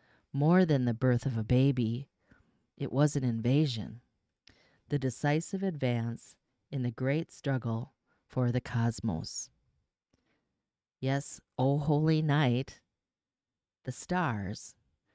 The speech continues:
the armies of heaven, are brightly shining. It is the night of the dear Savior's birth.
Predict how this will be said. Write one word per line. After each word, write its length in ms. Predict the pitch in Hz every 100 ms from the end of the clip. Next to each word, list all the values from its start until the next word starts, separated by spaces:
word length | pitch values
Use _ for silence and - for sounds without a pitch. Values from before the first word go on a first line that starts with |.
| _ -
the 120 | -
armies 380 | 123 139 165 170
of 120 | 151
heaven, 540 | 151 151 120 107 120 - _ _ _ _ -
are 120 | 127
brightly 460 | 117 120 135 143 139
shining. 600 | - 139 123 113 87 - _ _ _ _ _ _ _
It 120 | 151
is 180 | 170 160
the 120 | 160
night 420 | 147 151 170 175 _
of 160 | 135 120
the 100 | 120
dear 320 | 131 147 156
Savior's 580 | - 143 139 131 135 131
birth. 460 | 120 110 104 -